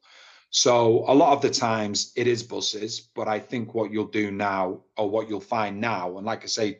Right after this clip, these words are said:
towards the end of my playing career as well, was trains became a very valuable source as well for,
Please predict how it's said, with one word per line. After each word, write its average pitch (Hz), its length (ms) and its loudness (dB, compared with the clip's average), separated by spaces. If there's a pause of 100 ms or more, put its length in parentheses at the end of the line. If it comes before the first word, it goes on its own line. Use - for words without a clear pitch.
towards 104 360 -2
the 104 100 -2
end 98 180 -4
of 85 80 -10
my 107 200 -2
playing 92 340 -8
career 92 260 -6
as 87 120 -10
well, 104 200 4
was 92 260 2 (280)
trains 120 360 2
became 98 540 -4 (200)
a 95 60 -10
very 95 240 4
valuable 92 440 0
source 90 360 -6
as 87 120 -10
well 98 200 0
for, 87 300 -8